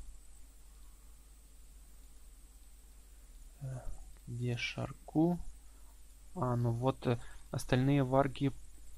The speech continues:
умерли. Это нехорошо. Э, можно сделать еще одну интересную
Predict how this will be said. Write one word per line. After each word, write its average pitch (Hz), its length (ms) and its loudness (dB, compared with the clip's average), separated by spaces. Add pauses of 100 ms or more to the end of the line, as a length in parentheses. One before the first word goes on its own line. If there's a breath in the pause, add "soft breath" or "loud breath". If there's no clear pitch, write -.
умерли. 117 540 6
Это 147 340 0
нехорошо. 156 800 4 (2750 loud breath)
Э, 123 120 6
можно 165 480 8
сделать 139 600 6
еще 135 440 2
одну 131 200 4
интересную 123 640 2